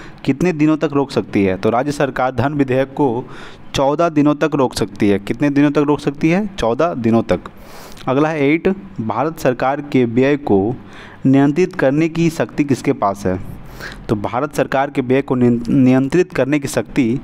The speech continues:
नियंत्रक एवं महालेखा परीक्षक की, के पास होती है, ठीक है। किसके पास होती है?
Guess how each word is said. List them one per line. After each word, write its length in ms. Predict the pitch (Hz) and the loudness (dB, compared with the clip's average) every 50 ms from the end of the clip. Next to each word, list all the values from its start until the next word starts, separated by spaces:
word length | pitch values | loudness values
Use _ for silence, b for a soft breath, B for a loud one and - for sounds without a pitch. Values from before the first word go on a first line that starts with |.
| - - - | -4 0 2
नियंत्रक 600 | 123 123 127 127 131 131 - 151 165 160 - 147 | 4 6 6 6 4 2 2 0 0 0 2 2
एवं 200 | 135 131 131 131 | 2 4 4 2
महालेखा 420 | 127 - 135 131 131 127 147 147 | 0 0 0 0 0 2 2 0
परीक्षक 420 | 143 143 120 107 101 - 120 113 - | 2 0 -2 -2 0 0 0 0 0
की, 160 | - 107 - - - - - B B B B B B B B B - - - | 0 -2 -2 -2 -4 -14 -20 B B B B B B B B B -16 -8 -4
के 60 | - 131 | -4 -2
पास 260 | - 123 120 117 - 113 | 0 0 -2 0 0 0
होती 200 | 101 104 107 104 | 0 0 0 0
है, 60 | 104 | 0
ठीक 180 | - 180 185 | 0 0 0
है। 140 | 170 110 95 98 - - - - - | 0 -2 -4 -6 -12 -16 -18 -8 -6
किसके 220 | 131 120 - 151 139 | -4 -4 -2 -2 0
पास 200 | 139 135 - 147 | 0 0 0 0
होती 200 | 139 139 147 151 | 0 2 2 2
है? 160 | 165 190 | 2 0